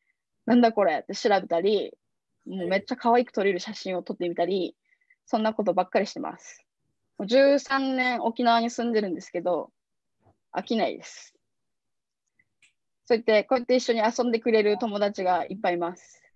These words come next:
沖縄には自然が好きな人が多いです。これは友達の子供なんですけど、その子とシュノーケル行って、その子がもう目を輝かせて、沖縄の生き物、海の生き物を見て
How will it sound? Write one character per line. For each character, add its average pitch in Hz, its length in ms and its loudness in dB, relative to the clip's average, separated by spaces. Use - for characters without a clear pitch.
沖 220 220 -4
縄 247 140 6
に 262 160 2
は 196 60 4
自 202 180 -6
然 220 180 0
が 226 140 4
好 - 80 -10
き - 140 -8
な 214 100 -2
人 175 240 -6
が 120 320 -8
多 202 160 0
い 185 40 -2
で - 160 -10
す。 - 200 -20
こ 247 100 4
れ 247 100 6
は 214 300 2
友 240 260 -8
達 240 340 -4
の 226 160 -6
子 226 100 -6
供 202 220 -8
な 117 120 -8
ん - 60 -20
で - 60 -20
す - 80 -20
け 185 120 -8
ど、 190 380 -2
そ - 140 -6
の 254 120 0
子 214 120 -2
と - 140 -4
シ - 100 -8
ュ 214 40 -4
ノ 202 80 -2
ー - 20 -6
ケ 202 140 -2
ル 190 80 -6
行 196 100 -8
っ - 40 -20
て、 220 400 0
そ - 100 -6
の 233 140 0
子 208 120 0
が 180 140 2
も 175 200 -2
う 165 40 -6
目 233 140 4
を 202 80 2
輝 190 360 2
か 220 160 -6
せ - 120 -20
て、 170 400 -4
沖 202 220 -4
縄 202 200 2
の 196 220 -2
生 208 80 -6
き 226 100 -4
物、 175 360 -4
海 214 180 -2
の 185 100 -2
生 180 80 -2
き 214 100 -4
物 175 220 -2
を 160 40 -2
見 180 140 -8
て 175 340 -2